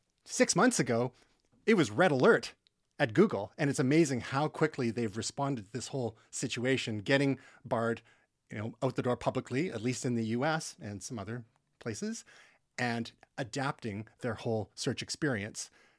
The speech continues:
We've, and we, with, with a little bit of controversy because we spoke about previously, if it may end up being, uh, resulting in less <laughs> traffic for the websites that have all this valuable content, especially if Google and others are simply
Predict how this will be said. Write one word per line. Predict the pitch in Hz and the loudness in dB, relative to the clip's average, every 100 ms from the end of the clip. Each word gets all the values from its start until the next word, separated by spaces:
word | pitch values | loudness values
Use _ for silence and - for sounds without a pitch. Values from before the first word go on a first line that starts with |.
| _ _ | _ _
We've, | 139 120 - | -4 -4 -4
and | 110 | -6
we, | 147 | 0
with, | 175 185 | 0 2
with | 180 196 | 2 4
a | |
little | 202 | 4
bit | 262 | 4
of | |
controversy | - 302 240 190 196 196 | 2 0 2 0 0 -4
because | 196 160 | -4 -6
we | 165 | -6
spoke | - 180 180 | -6 -6 -2
about | 180 180 - - | -4 -4 -10 -8
previously, | 247 277 139 - 110 127 _ _ _ _ _ _ - | -2 0 0 -2 -6 -6 _ _ _ _ _ _ -4
if | 131 - | -4 -2
it | - 135 | -4 0
may | 131 151 160 | 2 2 0
end | 151 156 | -2 -2
up | 147 | 0
being, | 175 175 156 - _ _ 131 | 0 0 -2 -6 _ _ -8
uh, | 120 | -4
resulting | 113 139 - 151 | -2 -2 -2 -2
in | 147 123 131 _ - | -2 -4 -6 _ -6
less | 110 139 - | -2 -2 0
<laughs> | |
traffic | - - 160 196 - 156 - - - - | -2 0 0 2 4 4 2 -12 -16 -14
for | - - 117 185 160 160 - - | -14 -10 0 4 4 4 0 -4
the | 143 156 | 4 6
websites | 156 156 156 160 - | 6 4 2 2 2
that | 165 160 - - - | 0 0 -2 -20 -20
have | - 143 202 156 | -2 4 6 8
all | 120 | 6
this | 110 - | 4 0
valuable | 120 113 117 | 0 0 -2
content, | - 110 98 110 | -4 -4 -4 -6
especially | 113 - 147 - 131 113 110 - - - | -6 0 0 0 -2 -2 -4 -8 -10 -2
if | 120 | 0
Google | 156 131 127 | 2 4 4
and | 127 | 2
others | 127 127 117 | 0 0 0
are | |
simply | 107 135 117 123 107 | 0 0 0 -2 -4